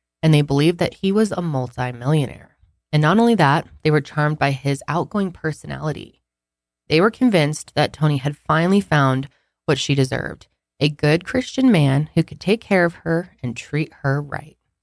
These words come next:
But oddly enough, one of Toni's friends, Ginger, noticed that Harold was kind of cheap for a multimillionaire.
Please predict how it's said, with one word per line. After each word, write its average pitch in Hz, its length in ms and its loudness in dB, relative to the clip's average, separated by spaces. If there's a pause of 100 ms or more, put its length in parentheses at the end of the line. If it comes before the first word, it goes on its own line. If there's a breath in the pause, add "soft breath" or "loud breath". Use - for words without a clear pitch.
(340)
But - 120 2
oddly 240 280 4
enough, 180 360 0
one 185 140 2
of 196 80 0
Toni's 170 340 0
friends, 135 480 -2
Ginger, 175 600 2 (160)
noticed 151 460 0
that 139 300 0
Harold 220 400 -2
was 208 300 -2
kind 254 260 0
of - 100 -2
cheap - 480 -8 (140)
for 135 140 0
a 117 60 -2
multimillionaire. 110 1000 -2